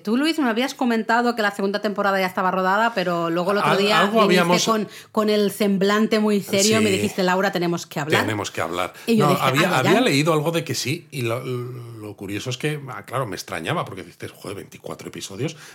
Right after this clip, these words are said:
Speaker 2: Es verdad, claro, se estuvieron tres años rodando también por todo el
Speaker 1: Por la
Speaker 2: tema
Speaker 1: pandemia.
Speaker 2: de la pandemia.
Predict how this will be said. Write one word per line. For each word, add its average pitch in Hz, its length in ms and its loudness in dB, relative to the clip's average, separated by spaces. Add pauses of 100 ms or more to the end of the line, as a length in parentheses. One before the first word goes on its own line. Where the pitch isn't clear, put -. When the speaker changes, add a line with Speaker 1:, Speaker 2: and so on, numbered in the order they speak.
Speaker 2:
Es 95 100 -10
verdad, 113 300 -4
claro, 139 260 -4
se - 100 -10
estuvieron 101 440 -8
tres 104 180 -6
años 104 220 -6
rodando 113 320 -2
también 95 280 -10
por 107 140 -12
todo 101 180 -10
el - 40 -8
Speaker 1:
Por 95 100 -2
la 180 80 -2
Speaker 2:
tema 110 120 -2
Speaker 1:
pandemia. 160 500 -4
Speaker 2:
de 117 100 -2
la 107 140 0
pandemia. 117 500 -2